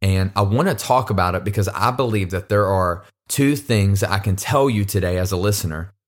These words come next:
that are going to be helpful for you. The first one is this, is that if you have felt yourself in a season where you have made decisions that were destructive, they were debilitating, they were hurtful to you, hurtful to people you really care about,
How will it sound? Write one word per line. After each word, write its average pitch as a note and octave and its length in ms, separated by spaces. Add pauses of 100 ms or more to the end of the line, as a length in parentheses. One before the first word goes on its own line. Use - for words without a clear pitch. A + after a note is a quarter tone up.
(180)
that F#2+ 260
are G2+ 100
going A2 280
to G2 100
be F#2+ 80
helpful F2+ 400
for D2 220
you. F2 180 (1040)
The A2 80
first D#3 340
one B2 140
is F2 180
this, E2+ 340 (760)
is B2 80
that A2+ 140
if G#2 120
you F#3 180
have D3 100
felt C3 260
yourself G2 640
in G2+ 140
a F#2+ 80
season G2 500
where F#2+ 120
you A2+ 160
have B2+ 120
made A2 200
decisions F#2 800
that E2+ 220
were F2 160
destructive, A2+ 920 (420)
they G2+ 80
were F#2+ 140
debilitating, A2+ 760
they F#2+ 80
were F2+ 140
hurtful C3 500
to G#2+ 140
you, G#2 260
hurtful A#2 380
to A2 60
people A2 300
you G#2 160
really G2+ 180
care F#2 220
about, E2+ 340